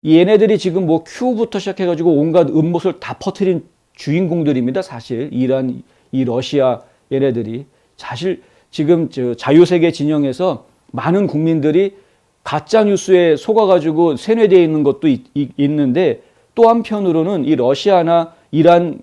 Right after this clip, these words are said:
뭐 이런 데서, 어, 걔네들이 영어권 캠페인을 오래전부터 벌이고, 중국도 마찬가지고요. 오래전부터 벌여오고 있습니다. 그러니까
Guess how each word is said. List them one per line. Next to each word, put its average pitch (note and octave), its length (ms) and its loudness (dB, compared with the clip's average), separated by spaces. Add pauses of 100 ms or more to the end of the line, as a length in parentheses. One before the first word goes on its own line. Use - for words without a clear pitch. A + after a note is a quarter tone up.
뭐 C#3 240 -4 (240)
이런 F#3+ 260 2
데서, E3+ 540 2 (280)
어, A2 360 -14
걔네들이 E3+ 480 4
영어권 F#3 520 2
캠페인을 E3+ 680 -2 (140)
오래전부터 F3 640 2
벌이고, C#3 300 0
중국도 E3+ 360 -6
마찬가지고요. C3 680 -6 (280)
오래전부터 F#3 600 2
벌여오고 D3 480 2
있습니다. B2 460 -6 (320)
그러니까 D3+ 340 2